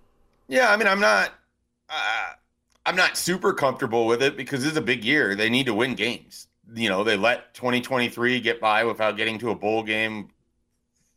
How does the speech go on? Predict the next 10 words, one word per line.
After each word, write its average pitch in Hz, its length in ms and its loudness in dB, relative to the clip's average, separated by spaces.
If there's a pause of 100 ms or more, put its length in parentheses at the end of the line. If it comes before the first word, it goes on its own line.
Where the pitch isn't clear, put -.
failing 117 400 2
essentially 113 580 -2
at 107 100 -2
five 101 240 0
and 98 100 -8
seven. 117 380 -2 (540)
Uh, 98 320 2
and 123 80 2
I 127 100 2
don't, 131 320 0